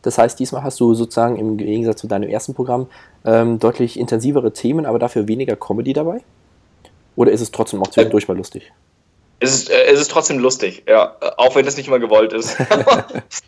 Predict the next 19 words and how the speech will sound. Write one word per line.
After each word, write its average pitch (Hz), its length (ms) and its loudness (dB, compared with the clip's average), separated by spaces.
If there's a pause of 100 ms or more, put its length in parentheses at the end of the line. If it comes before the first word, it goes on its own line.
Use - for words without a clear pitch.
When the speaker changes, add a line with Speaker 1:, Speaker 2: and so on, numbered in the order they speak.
(380)
Speaker 2:
Äh, 143 420 4
nee, 123 120 -4 (100)
nee, 131 120 2
es, 117 140 -2
es, - 220 -8
es, 120 220 2
es - 160 -8
ist - 260 -8
schon 143 180 -6
echt - 220 -2
lustig. 135 500 -2
Äh, 113 100 4
ich - 100 -2
hab - 140 -4
auch - 220 -2 (400)
speziell 120 420 2
Kunststücke 120 580 0
irgendwie 113 260 -2
rausgesucht, 113 600 -2